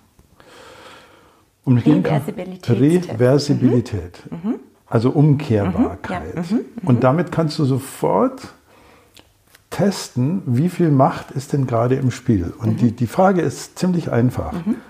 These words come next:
Speaker 1: Also kann das, was A, also wir führen mal zwei Personen ein, A
Speaker 2: Mhm.
Speaker 1: und B, kann das, was A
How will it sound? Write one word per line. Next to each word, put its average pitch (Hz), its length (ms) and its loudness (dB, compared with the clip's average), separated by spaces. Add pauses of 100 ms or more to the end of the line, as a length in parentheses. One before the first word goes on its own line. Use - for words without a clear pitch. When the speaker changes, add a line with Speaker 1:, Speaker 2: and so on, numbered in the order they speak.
(360)
Speaker 1:
Also 120 240 2
kann 151 400 0
das, 147 460 0 (1300)
was 113 360 -2 (200)
A, 135 600 4
also 104 260 -2 (120)
wir 110 120 -2
führen 139 260 2
mal 101 160 2
zwei 98 320 -2
Personen 151 600 -4
ein, 139 200 -2
A 110 160 -2
Speaker 2:
Mhm. 101 60 0
Speaker 1:
und 98 140 -4
B, 165 280 0 (720)
kann 123 240 2
das, 151 340 0
was 113 300 -2
A 139 460 2